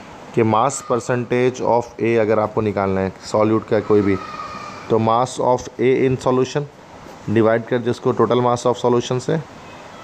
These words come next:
और मल्टीप्लाई कर देंगे हंड्रेड से, तो फिर आपको ये आ जाएगा हमारे पास। जैसे पचास ग्राम शुगर है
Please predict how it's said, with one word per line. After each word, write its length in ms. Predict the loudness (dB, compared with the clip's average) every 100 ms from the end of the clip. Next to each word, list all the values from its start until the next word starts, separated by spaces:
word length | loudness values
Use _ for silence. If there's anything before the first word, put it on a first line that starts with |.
| -4
और 120 | 0
मल्टीप्लाई 460 | 2 2 2 2 2
कर 120 | 0
देंगे 180 | 0 -2
हंड्रेड 320 | 0 0 0
से, 160 | -2 -10 -14 -14 -16 -16 -18 -18 -20 -20 -12 -4
तो 80 | 0
फिर 140 | 0
आपको 200 | 0 0
ये 80 | 0
आ 120 | 0
जाएगा 260 | 0 0 0
हमारे 240 | 0 -2
पास। 240 | -2 -4 -8 -20 -18 -18 -18 -18 -16 -14 -16 -16 -18 -18 -18 -16 -16 -10 -2
जैसे 220 | 0 2
पचास 380 | 0 2 0 0
ग्राम 200 | 0 0
शुगर 360 | -2 -2 0 2
है 200 | 0